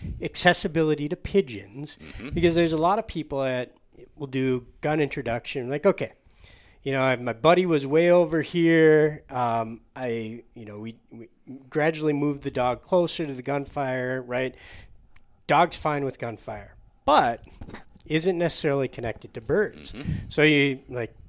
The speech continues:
Speaker 1: dog's fine with guns, but then you go out in your first pheasant hunt, dog gets a rooster in the mouth, and then all of a sudden that great big long spur is whacking 'em in the nose and the fi-, and they're like, "Well, this sucks,"
Speaker 2: Mm-hmm.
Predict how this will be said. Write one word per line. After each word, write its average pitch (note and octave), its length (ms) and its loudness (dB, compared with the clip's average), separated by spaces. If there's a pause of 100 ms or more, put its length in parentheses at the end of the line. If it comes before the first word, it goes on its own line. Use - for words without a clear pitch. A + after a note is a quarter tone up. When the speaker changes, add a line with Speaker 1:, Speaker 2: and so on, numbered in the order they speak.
(160)
Speaker 1:
dog's G3 280 4
fine A3 240 2
with G#3+ 160 0
guns, D#3 400 4
but - 160 -8
then D3 160 -4
you C#3+ 80 -6
go C3+ 180 0
out C3 220 -2
in B2 80 -14
your A2+ 80 -8
first - 280 -8
pheasant D#3+ 360 -6
hunt, A2+ 240 -10 (720)
dog C3+ 340 2
gets C3+ 180 -2
a A#2 240 -2 (160)
rooster C#3 680 -2
in B2 200 -6
the E3 80 -2
mouth, B2 560 0 (160)
and B2+ 160 -4
then A#2+ 160 -2
all C#3 220 0
of B2+ 80 -4
a - 20 -6
sudden D3 220 -4
that A#2 320 -6
great D#3 280 -12
big F3 220 -2
long E3+ 400 2
spur A#2 480 -2 (360)
is B2 280 -6
whacking C#3+ 540 -2
'em F#3+ 180 8
in F3+ 140 2
the F3+ 80 2
nose E3 580 6
and C#3+ 140 -4
the C3 60 -4
fi-, F3+ 260 -2
and D#3 140 0
they're C#3+ 180 2
like, B2 200 -4
"Well, A#2+ 160 -6
this D3 420 2 (360)
sucks," - 720 -6
Speaker 2:
Mm-hmm. A#2 180 -12